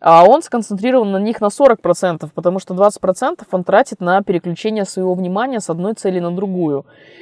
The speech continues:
И, э, э, просто для меня это стало неким ответом на вопрос, почему я не достигаю, например, за год, э, тридцати, э, э, тридцати целей, потому что они все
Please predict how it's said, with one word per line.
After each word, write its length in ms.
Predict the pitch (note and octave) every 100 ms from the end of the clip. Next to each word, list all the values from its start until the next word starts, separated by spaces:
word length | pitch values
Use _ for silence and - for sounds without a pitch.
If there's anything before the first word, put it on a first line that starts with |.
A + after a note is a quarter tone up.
| C#4+ -
И, 340 | F#3 G3+ G#3+
э, 360 | G3+ F#3+ F3+ E3 -
э, 220 | F3 F3 F3+
просто 300 | - A#3 D#4+
для 160 | A3+ G3
меня 180 | F3+ G3+
это 160 | A3+
стало 280 | - F#3+ F#3+
неким 180 | F3+ G3 F#3+
ответом 480 | E3+ F#3 A3+ D4 G#3
на 80 | F3
вопрос, 400 | E3+ F3+ G#3 -
почему 340 | F#3 - F#3+
я 140 | G3 F3+
не 100 | F3
достигаю, 640 | D#3+ - E3 F3+ A#3 G#3
например, 380 | D#3+ E3 F3 F#3+
за 180 | E3+
год, 140 | F3+ D#3+
э, 220 | D#3+ D#3 D3
тридцати, 580 | E3 D#3 - - F#3+ F#3
э, 440 | D#3+ - D#3 D3+ - -
э, 160 | E3
тридцати 440 | D#3+ E3+ - - G#3+
целей, 360 | - E3+ C3
потому 280 | A#2+ - E3+
что 180 | - E3+
они 160 | F3 F#3
все 340 | - G#3